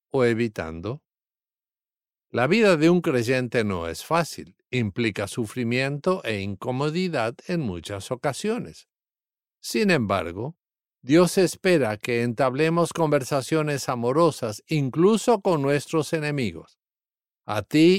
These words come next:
y a mí nos toca cumplir con la voluntad del Padre y proclamar su plan de salvación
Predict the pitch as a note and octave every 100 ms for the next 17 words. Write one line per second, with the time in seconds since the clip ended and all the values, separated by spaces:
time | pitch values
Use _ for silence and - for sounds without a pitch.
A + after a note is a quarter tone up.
0 | F3+ E3+ D3+ D3 B2+ A2 A2 - C#3 A#2
1 | C3+ - A#2+ G2+ C#3+ C#3+ - C#3+ A#2+ A2+
2 | A2 G#2+ G2 A2+ G2 F#2 F2+ - E3 D#3
3 | D3+ D3 _ _ _ _ F#3 - G3+ G3+
4 | - D3+ B2 A2+ A2 A#2+ - C#3+ D#3 D3+
5 | D3 - D3+ C#3+ C#3 - A#2+ F2+